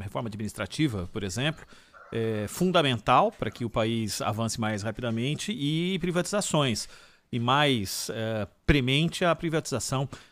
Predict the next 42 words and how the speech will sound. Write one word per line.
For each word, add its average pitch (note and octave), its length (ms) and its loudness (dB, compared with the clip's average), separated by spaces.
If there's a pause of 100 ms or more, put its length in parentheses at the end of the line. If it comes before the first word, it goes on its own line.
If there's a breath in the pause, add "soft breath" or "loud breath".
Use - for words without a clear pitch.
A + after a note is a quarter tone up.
(140)
da, B2+ 440 6
da A#2 120 0
Eletrobras. B2 640 2
Como D3+ 100 -4
é E3+ 60 4
que - 100 -8
você C3+ 800 4
avalia A#2+ 880 4
a C3 80 4
importância F3+ 840 4
desses B2+ 480 0
dois, C3+ 640 2 (160)
desses A#2+ 440 -4
dois B2+ 220 0
negócios, B2 720 2
digamos G#2+ 280 -2
assim, D#3+ 360 0 (340 loud breath)
é, B2 220 2
para C3+ 220 2
que D3+ 200 2
o C#3+ 80 6
pib C#3 240 4
avance C3 800 2
na B2+ 240 0
medida C3 460 2
em B2 180 -2
que C#3 220 -2
o - 20 2
mercado, B2 720 2
é, G#2+ 400 -2
na, B2+ 320 0
na C3 80 -2
mesma F3 160 4
medida D3+ 280 0
que - 60 -4
o D3 40 2
mercado C3 260 2
se - 120 0
anima, C3 280 0
como B2 160 -2
você A2 220 -2
disse? F#2 320 -8